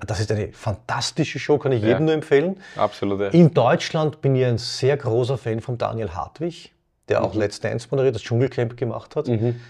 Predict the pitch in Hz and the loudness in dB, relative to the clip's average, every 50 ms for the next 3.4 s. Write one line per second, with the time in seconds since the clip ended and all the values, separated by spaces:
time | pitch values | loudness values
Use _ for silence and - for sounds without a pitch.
0 | - - _ _ - - 104 107 110 113 - - 120 - - - 123 107 101 104 | -20 -20 _ _ -6 -2 0 0 0 0 0 -2 -4 -4 -2 -2 -2 -2 -2 -4
1 | 104 104 107 - _ _ - _ _ _ _ _ _ _ _ _ _ _ _ _ | -4 -6 -6 -8 _ _ -20 _ _ _ _ _ _ _ _ _ _ _ _ _
2 | _ _ _ - - - 143 143 190 - - - - - - - - 139 131 135 | _ _ _ -12 0 4 6 6 6 4 0 -6 -10 -8 -6 -2 -2 0 0 2
3 | 131 135 135 127 120 - - | 2 4 2 2 0 -4 -12